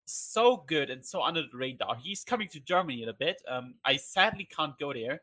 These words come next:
because he's a sixty karat gold, and I sadly can't travel there during school days. But he's gonna kill it there. He's killed it in Japan. He will kill it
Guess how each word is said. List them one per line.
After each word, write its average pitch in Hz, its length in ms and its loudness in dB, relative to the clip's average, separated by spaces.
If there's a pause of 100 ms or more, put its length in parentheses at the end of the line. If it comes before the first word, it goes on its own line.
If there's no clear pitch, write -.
(100)
because 127 280 -8
he's - 160 -12
a 117 40 -12
sixty - 380 -10
karat 120 220 -6
gold, 135 240 -4 (500)
and 120 280 -10
I 117 160 -2
sadly 117 400 0 (120)
can't 117 160 -4
travel 123 280 -6
there 113 220 -6 (240)
during 117 280 -10
school - 360 -8
days. 120 360 -2 (460)
But 139 200 4
he's 170 240 0
gonna 170 240 6
kill 165 260 2
it 156 140 -2
there. 127 240 4
He's 190 280 -6
killed 185 280 0
it 165 80 -2
in 160 120 -4
Japan. 127 460 -2
He 147 180 -6 (160)
will 156 140 2
kill 165 300 -4
it 156 80 -2